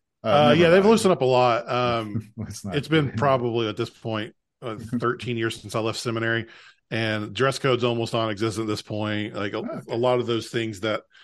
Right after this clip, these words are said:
Speaker 2: were the behavior modification stuff of,
Speaker 1: Yeah.
Speaker 2: of that time has thankfully gone away.
Speaker 1: All right. So, uh, before we get into the topic, and the topic, what I thought we would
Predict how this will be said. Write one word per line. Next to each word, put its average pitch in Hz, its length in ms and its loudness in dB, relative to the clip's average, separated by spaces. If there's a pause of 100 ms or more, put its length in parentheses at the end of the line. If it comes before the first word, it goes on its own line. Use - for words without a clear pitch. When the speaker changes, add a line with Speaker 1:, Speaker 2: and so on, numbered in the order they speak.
(200)
Speaker 2:
were 120 160 0
the 117 80 2
behavior 123 420 2
modification 120 640 0
stuff - 440 -4
of, 110 540 -2 (100)
Speaker 1:
Yeah. 76 100 -18 (600)
Speaker 2:
of 113 220 -2
that 117 260 -2
time 113 580 -4
has 107 460 -2 (300)
thankfully 120 400 -2
gone 101 200 -2
away. 95 300 -6 (340)
Speaker 1:
All 90 120 -2
right. 80 140 -8 (320)
So, 165 400 4
uh, 131 280 4
before 131 340 2
we 233 100 2
get 165 140 4
into 143 240 0
the 104 100 0
topic, 120 520 2 (140)
and 113 140 -4
the 113 60 -4
topic, 151 480 0
what 113 220 -2
I 131 100 4
thought 120 240 0
we 104 120 -2
would 85 200 -6